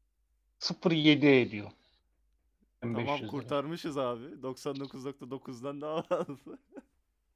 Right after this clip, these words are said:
Speaker 2: <laughs>
Speaker 1: Ee, şimdi aşk nedir? Aşk nedir?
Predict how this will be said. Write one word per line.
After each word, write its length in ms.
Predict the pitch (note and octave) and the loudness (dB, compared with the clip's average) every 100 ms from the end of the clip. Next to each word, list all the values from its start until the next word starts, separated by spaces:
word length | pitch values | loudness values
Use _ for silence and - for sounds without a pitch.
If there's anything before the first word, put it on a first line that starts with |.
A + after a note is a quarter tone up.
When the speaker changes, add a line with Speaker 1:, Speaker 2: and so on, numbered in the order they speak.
| - _ - | -20 _ -8
Speaker 2:
<laughs> 360 | B2 A2+ - - - - _ _ _ - - - G#3 - - - - - - F#3 G#3+ - F#3 B2 F3 E4 - - - - - - _ - - - - A3 | -4 -4 -6 -14 -18 -20 _ _ _ -20 -8 -6 -6 -6 -8 -8 -14 -14 -14 -14 -14 -10 -10 -2 0 0 -4 -16 -16 -18 -20 -20 _ -20 -18 -20 -4 4
Speaker 1:
Ee, 280 | D3+ C3 A#2+ A2 - - | 6 6 4 -2 -12 -6
şimdi 460 | - F#3+ C#3 A#2+ G#2+ _ _ _ _ _ - | 0 2 4 2 0 _ _ _ _ _ 6
aşk 360 | B3+ B3+ - | 6 4 -2
nedir? 460 | D3 A2 A2 - - _ _ _ _ - | -2 -2 -6 -10 -14 _ _ _ _ -6
Aşk 360 | C#3 D3 - - | -2 -2 -4 -6
nedir? 280 | A#2+ - | -8 -10